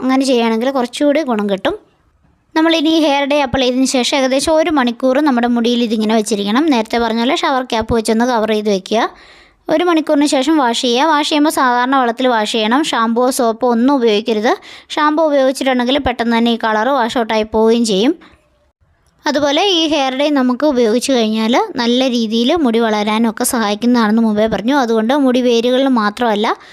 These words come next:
ഫുൾ മുടിയിൽ നമുക്കിത് കവർ ചെയ്യാവുന്നതാണ്. ഇനി നമുക്ക് ഒരു മണിക്കൂറിന് ശേഷം വാഷ് ചെയ്തിട്ടുള്ള റിസൾട്ട് കാണാം.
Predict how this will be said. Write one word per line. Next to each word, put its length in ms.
ഫുൾ 360
മുടിയിൽ 440
നമുക്കിത് 520
കവർ 180
ചെയ്യാവുന്നതാണ്. 720
ഇനി 100
നമുക്ക് 240
ഒരു 200
മണിക്കൂറിന് 460
ശേഷം 360
വാഷ് 260
ചെയ്തിട്ടുള്ള 480
റിസൾട്ട് 360
കാണാം. 500